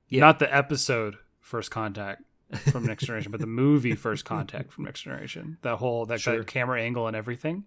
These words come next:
Speaker 1: Right.
Speaker 2: And just, <sighs> how are the monkeys still a band, still, like, referenced? How are the monkey, like, out of all the bands they had, I guess that's, that's just, maybe that's the joke.
Speaker 1: I think it was just an opportunity to him for say, "Well,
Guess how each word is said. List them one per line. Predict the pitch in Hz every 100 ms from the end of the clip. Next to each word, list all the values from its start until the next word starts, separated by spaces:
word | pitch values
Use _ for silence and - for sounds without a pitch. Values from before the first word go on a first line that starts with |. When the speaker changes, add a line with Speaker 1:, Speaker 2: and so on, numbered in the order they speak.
| -
Speaker 1:
Right. | 113 101 - _ -
Speaker 2:
And | 175 170 156 - - _ _
just, | 185 190 190
<sighs> | 156 165 - - - _ _ -
how | - 254
are | 339
the | 202
monkeys | 151 143 139 165 170 - -
still | - - 170
a | 156
band, | 143 147 165 175 -
still, | - - 170 156 156
like, | 147 143
referenced? | 143 139 175 -
How | 202
are | 240
the | 208
monkey, | 139 135 135 147
like, | 147 139
out | 165 160
of | 147
all | 185
the | 185
bands | 139 135 131 117
they | 120
had, | 110 113 107 107 -
I | 160
guess | 127 127
that's, | 120 -
that's | - 117 -
just, | -
maybe | 127 110
that's | 107 -
the | 107
joke. | 101 117 104 - - _ _
Speaker 1:
I | - 143
think | 220 226
it |
was | 190 127
just | 139 139
an |
opportunity | 139 123 - 123 123 117 113
to |
him | 110 110
for | 110
say, | - 107 101 104
"Well, | 120 117